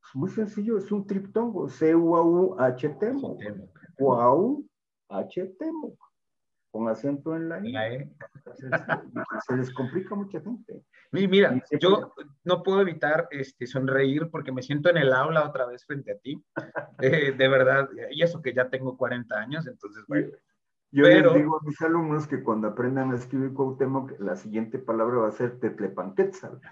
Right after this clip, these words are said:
Speaker 1: Dije, "No, nos quedamos mejor con Cuauhtémoc". Dije, "Pues, está bien".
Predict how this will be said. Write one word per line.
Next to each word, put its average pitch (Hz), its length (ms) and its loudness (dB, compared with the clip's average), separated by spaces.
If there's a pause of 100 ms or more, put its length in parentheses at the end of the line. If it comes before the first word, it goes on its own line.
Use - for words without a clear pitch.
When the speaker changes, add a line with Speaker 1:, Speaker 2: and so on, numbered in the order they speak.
(560)
Speaker 1:
Dije, 139 180 -2
"No, 180 220 4
nos 165 180 -2
quedamos 160 400 0
mejor 131 280 -4
con 113 180 -8
Cuauhtémoc". 92 480 -10
Dije, 127 240 -16
"Pues, 185 160 -18
está - 160 -14
bien". - 260 -14